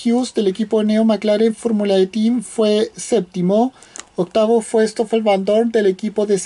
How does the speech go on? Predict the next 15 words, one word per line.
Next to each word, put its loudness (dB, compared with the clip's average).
Penske, 0
Andretti 0
del 0
equipo -2
Fórmula, 0
del 2
equipo 0
Andretti -2
Fórmula 0
E 2
Porsche 0
fue 0
noveno, 0
Jack -2
Dennis, 0